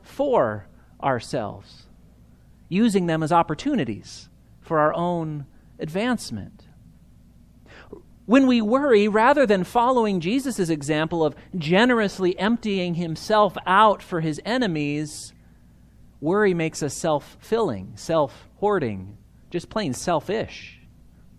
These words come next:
Now, I know some of you out there are worriers in much the same way I am. And I would guess that perhaps you also can feel deeply, as I do, the truth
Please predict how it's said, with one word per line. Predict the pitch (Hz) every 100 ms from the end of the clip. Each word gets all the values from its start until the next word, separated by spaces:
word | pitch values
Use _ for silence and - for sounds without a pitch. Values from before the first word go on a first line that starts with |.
| - - - - - - - - - - - - - - - - -
Now, | 190 196 - - - - - - -
I | 175
know | 214 254
some | - 247 240
of | 185
you | 190
out | 190 196 185
there | 170
are | 160 156
worriers | 151 190 180 151 143 135 - - - -
in | 143 151
much | 180 -
the | 156
same | - 156 143
way | 131
I | 135 123
am. | 117 104 107 - - - - - - - - - - -
And | 151
I | 185 277
would | 277 165
guess | 170 156 156 - - - - -
that | 151 156 151 -
perhaps | 180 180 202 -
you | 185 208 202
also | 165 175 170 165
can | 135 151 131
feel | - 165 143
deeply, | 127 156 165 139 120 110 120
as | 131 139
I | 156 139 139
do, | 117 117 110 110 - - - - -
the | 139
truth | - - 196 135 -